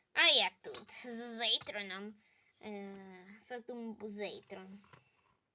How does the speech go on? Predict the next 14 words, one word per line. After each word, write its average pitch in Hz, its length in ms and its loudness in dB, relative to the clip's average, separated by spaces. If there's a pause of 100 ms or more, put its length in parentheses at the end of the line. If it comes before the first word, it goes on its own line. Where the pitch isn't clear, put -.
(2250)
Отак, 208 640 -14
от, - 100 -14
а 214 40 -6
я 277 240 4
здесь. - 560 -10 (1080)
Я 226 300 4
з 202 160 -6
ним. 202 380 -2 (1300)
А 233 160 -10
що 330 260 -2
є 330 180 0
покушать? - 760 -8 (1120)
Може, 240 360 -8 (100)
по-, 233 160 -8